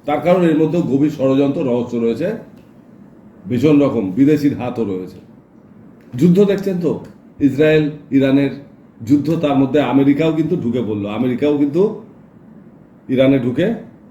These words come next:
আক্রমণ চালালো। তো কোন দিকে যাচ্ছে বুঝতে পারছেন? আমি বলেছিলাম একবার যে মুসলিম কান্ট্রিরা দশটি দেশ একত্রিত হয়ে, যদি বিশ্বযুদ্ধ হয়, তৃতীয় বিশ্বযুদ্ধ, দশটি দেশ কিন্তু মুসলিম রাষ্ট্র এক হয়ে যাবে। তাতে অবশ্য কিছু লাভ নেই,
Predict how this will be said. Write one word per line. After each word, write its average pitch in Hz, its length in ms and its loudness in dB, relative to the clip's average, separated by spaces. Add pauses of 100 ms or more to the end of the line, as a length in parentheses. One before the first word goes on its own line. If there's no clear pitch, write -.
(160)
আক্রমণ 123 400 -2
চালালো। 101 400 -4 (300)
তো 175 140 4
কোন 175 220 2
দিকে 202 220 2
যাচ্ছে 185 300 0
বুঝতে 185 260 -2
পারছেন? 139 340 -4 (720)
আমি 160 180 2
বলেছিলাম 165 540 2
একবার 147 380 -2
যে 135 160 2
মুসলিম 135 340 2
কান্ট্রিরা 139 920 -2
দশটি 143 420 0
দেশ 139 260 0
একত্রিত 123 480 -4
হয়ে, 135 280 0 (400)
যদি 175 220 4
বিশ্বযুদ্ধ 127 540 0
হয়, 110 280 -6
তৃতীয় 117 260 -4
বিশ্বযুদ্ধ, 98 580 -10 (760)
দশটি 151 380 2
দেশ 123 340 0
কিন্তু 110 260 -4
মুসলিম 104 420 -4
রাষ্ট্র 101 260 -10
এক 120 260 -4
হয়ে 98 220 -6
যাবে। 90 200 -10 (800)
তাতে 123 200 -2
অবশ্য 170 260 2
কিছু 170 240 -4
লাভ 139 280 0
নেই, 135 200 2